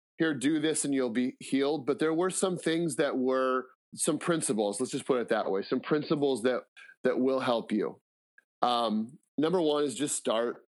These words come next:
Stop procrastinating. And, um, the way that you know, there's some key words, some indicator words, um,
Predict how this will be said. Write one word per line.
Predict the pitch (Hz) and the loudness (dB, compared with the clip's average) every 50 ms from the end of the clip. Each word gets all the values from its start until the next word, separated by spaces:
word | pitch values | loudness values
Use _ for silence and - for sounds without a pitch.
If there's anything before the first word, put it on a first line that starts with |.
| _ _ _ _ _ _ _ _ _ _ _ _ _ _ _ _ _ _ _ _ _ _ _ _ - | _ _ _ _ _ _ _ _ _ _ _ _ _ _ _ _ _ _ _ _ _ _ _ _ -12
Stop | - - - 135 135 127 - | -8 -2 -2 -2 -2 -2 -4
procrastinating. | 170 151 - 147 135 127 123 120 - - - 131 123 120 120 117 113 117 117 120 117 - - - - - - - | -6 -6 -2 0 0 0 0 0 -2 -2 -2 -2 0 0 0 0 0 0 0 -2 -4 -6 -12 -20 -10 -2 -2 0
And, | 156 156 151 143 135 - - - _ - - - _ _ _ - - - _ _ - - - - - - - 123 120 - _ _ - | 0 0 0 -2 -2 -4 -8 -18 _ -20 -20 -20 _ _ _ -20 -20 -20 _ _ -20 -20 -20 -18 -14 -8 -6 -6 -6 -8 _ _ -2
um, | 135 139 135 131 135 131 127 - - - | 0 0 0 0 -2 -2 -4 -6 -6 -4
the | 139 120 139 135 | -2 0 0 2
way | 131 143 151 175 202 | 2 2 2 0 0
that | 196 233 - | 0 -2 -2
you | 165 175 160 | 0 -2 0
know, | 147 135 131 127 127 131 143 156 127 | 0 0 0 0 2 0 0 0 0
there's | 151 151 151 - | -2 -2 -2 -2
some | 180 165 147 | -2 -2 -4
key | - - - 165 165 | -4 -4 -4 -2 -2
words, | 143 127 120 120 127 139 151 143 - - - - _ - | 0 0 0 0 0 -2 -2 -4 -6 -8 -8 -10 _ -8
some | - 139 123 - | -6 -6 -2 -2
indicator | 131 131 139 143 - 160 147 143 143 147 147 | 0 0 0 -2 0 0 0 0 0 0 0
words, | 151 151 151 160 165 175 170 156 - - - - - - - _ _ _ _ _ _ _ _ - | 0 0 0 0 0 0 -2 -2 -4 -6 -6 -8 -10 -12 -20 _ _ _ _ _ _ _ _ -4
um, | 123 123 123 123 123 127 | -2 0 0 2 0 0